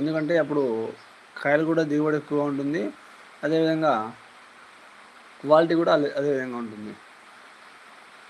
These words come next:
అందువలన అప్పుడు రేటు వస్తే చాలా వరకు బెటర్, సంతోషం ప్రతి ఒక్క రైతన్న కూడా. మరి వర్షం అయితే లైట్గానే పడుతుందన్న, అలాగే పడుతుంది. నా రైతు భరోసా పడడం లేదు. నా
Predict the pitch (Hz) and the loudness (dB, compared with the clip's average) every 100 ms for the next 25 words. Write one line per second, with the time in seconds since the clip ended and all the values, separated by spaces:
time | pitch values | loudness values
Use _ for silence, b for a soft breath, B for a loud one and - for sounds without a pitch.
0 | - - - 143 151 160 170 131 127 160 | -20 -20 -14 -6 -2 0 2 0 -2 0
1 | 170 170 156 - 190 196 - - - 147 | 2 2 -2 0 -2 -2 -6 -18 -4 2
2 | 160 156 147 180 135 135 165 170 165 135 | 2 2 -2 -4 -2 -4 -4 -4 -4 -6
3 | 147 143 127 123 131 131 127 127 127 120 | -6 -6 -8 -8 -4 -2 -2 -6 -8 -10
4 | 107 101 - - - - - - - - | -12 -14 -20 -20 -20 -20 -20 -20 -20 -20
5 | - - - 135 139 135 135 131 135 165 | -20 -20 -14 -10 -6 -6 -6 -8 -8 -6
6 | 165 170 143 135 147 156 143 135 147 143 | -4 -2 -2 0 0 -2 -2 -4 -4 -4
7 | 143 131 127 139 127 120 120 139 - - | -2 -2 -2 0 -2 -4 -8 -8 -10 -20
8 | - - - - - - - - - - | -20 -20 -20 -20 -20 -20 -20 -20 -20 -20
9 | - - - 147 143 135 139 143 139 139 | -20 -18 -2 0 2 0 0 -2 0 -2
10 | - 147 147 - 120 127 131 120 113 117 | -2 -4 -4 -4 -4 -4 -4 -4 -6 -6
11 | 127 - - - - - - - - - | -10 -14 -20 -20 -20 -20 -20 -20 -20 -20
12 | - 135 | -10 -6